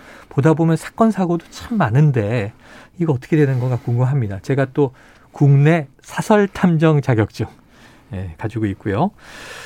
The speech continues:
참 미스테리를 관심 있게 보고 있는데 배상훈 프로파일러를, 예, 존경하고 있어, 이, 있죠. 근데 이제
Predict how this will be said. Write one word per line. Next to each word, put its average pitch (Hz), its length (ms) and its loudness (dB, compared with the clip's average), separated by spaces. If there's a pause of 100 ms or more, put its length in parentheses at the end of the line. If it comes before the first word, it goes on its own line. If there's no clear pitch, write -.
(200)
참 98 240 -4
미스테리를 127 840 2
관심 117 340 -2
있게 127 160 -2
보고 127 260 2
있는데 98 460 -2 (300)
배상훈 107 340 -6
프로파일러를, 143 880 -4 (520)
예, 101 40 -12 (560)
존경하고 123 480 4
있어, 113 220 -6 (120)
이, 104 140 -8 (160)
있죠. - 260 -4 (840)
근데 151 200 4
이제 113 260 0